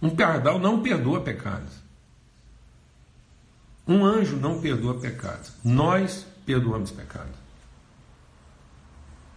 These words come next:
E eles precisam ser perdoados, eles precisam ser verbalizados. Então a nossa autoridade está em perdoar pecados. Jesus diz, "A autoridade do meu ministério está em perdoar pecado."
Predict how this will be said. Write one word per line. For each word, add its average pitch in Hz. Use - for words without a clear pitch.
E 117
eles 139
precisam 131
ser 120
perdoados, 101
eles 110
precisam 113
ser 98
verbalizados. 95
Então 117
a 120
nossa 135
autoridade 110
está 107
em 113
perdoar 104
pecados. 95
Jesus 113
diz, 104
"A -
autoridade 127
do 120
meu 120
ministério 120
está 127
em 127
perdoar 127
pecado." 104